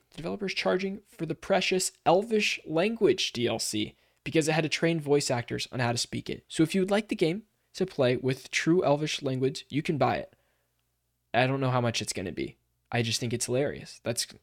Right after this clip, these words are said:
Speaker 1: so
Speaker 2: it's gonna
Speaker 1: funny.
Speaker 2: be five, maybe ten dollars.
Speaker 1: Like, instead, the elves in the game speak whatever the regular tongue is, and now it's just dubbed over. It's just dubbed over with real Elvish.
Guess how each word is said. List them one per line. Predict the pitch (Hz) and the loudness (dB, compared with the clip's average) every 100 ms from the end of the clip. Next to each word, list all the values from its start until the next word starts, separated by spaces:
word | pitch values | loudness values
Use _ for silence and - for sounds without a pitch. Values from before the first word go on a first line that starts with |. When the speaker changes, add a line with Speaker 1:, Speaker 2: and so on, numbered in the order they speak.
| _ | _
Speaker 1:
so | - 180 | 6 8
Speaker 2:
it's | 135 | 8
gonna | 131 131 | 6 8
Speaker 1:
funny. | 123 | 8
Speaker 2:
be | 120 | 8
five, | - 156 156 165 165 - - - _ | 6 6 8 8 6 4 -10 -20 _
maybe | 151 151 156 | 4 4 4
ten | - 143 135 | 2 4 4
dollars. | 101 92 127 143 - _ _ _ _ - _ | 2 0 -6 -8 -14 _ _ _ _ -20 _
Speaker 1:
Like, | 147 131 | 2 4
instead, | 135 131 - 135 143 | 2 2 4 2 2
the | 127 - | 0 2
elves | 120 123 127 | 2 2 0
in | 135 | -2
the | 123 | 0
game | 127 120 | 0 0
speak | - 120 113 - - _ _ _ _ _ _ _ | -2 -2 -2 -6 -18 _ _ _ _ _ _ _
whatever | 120 120 117 117 113 | -4 2 2 2 0
the | 113 | 0
regular | 117 113 110 | -2 0 -2
tongue | 113 117 123 | -2 -2 0
is, | 147 - - | 0 0 -2
and | 117 | 4
now | 127 117 113 | 6 6 4
it's | - | 0
just | 123 - | -2 6
dubbed | 117 110 | 6 6
over. | 110 110 71 - | 2 0 -4 -12
It's | - - | -6 -4
just | - | -4
dubbed | 95 85 | -6 -4
over | 82 80 | -4 -4
with | 82 - - 185 311 _ _ _ _ _ _ - _ _ - | -6 -6 -14 -20 -20 _ _ _ _ _ _ -20 _ _ -4
real | 131 107 | -2 0
Elvish. | 104 98 78 - - | 0 0 0 0 0